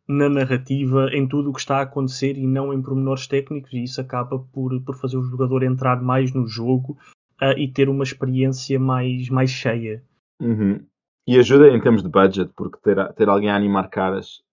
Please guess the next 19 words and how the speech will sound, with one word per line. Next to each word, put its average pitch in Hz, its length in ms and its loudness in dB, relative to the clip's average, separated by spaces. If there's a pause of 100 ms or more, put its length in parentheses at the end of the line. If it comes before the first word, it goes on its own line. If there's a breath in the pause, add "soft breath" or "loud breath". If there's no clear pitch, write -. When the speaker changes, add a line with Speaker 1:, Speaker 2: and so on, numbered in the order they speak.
(180)
Speaker 2:
e, 104 340 -4
e 98 40 0
ter 110 180 6
esse 107 220 0 (120)
nível 107 260 2
de - 80 -2
qualidade 98 440 0
gráfica 95 380 -8
seria, 90 480 -14 (840)
para 104 100 0
um 98 120 2
jogo 92 280 0
indie, 92 220 -2
seria, 95 500 -10 (440)
seria 95 160 -6
muito 92 200 -4
trabalho. 92 440 -8
Speaker 1:
Falaste 135 640 -4
num, 131 680 -2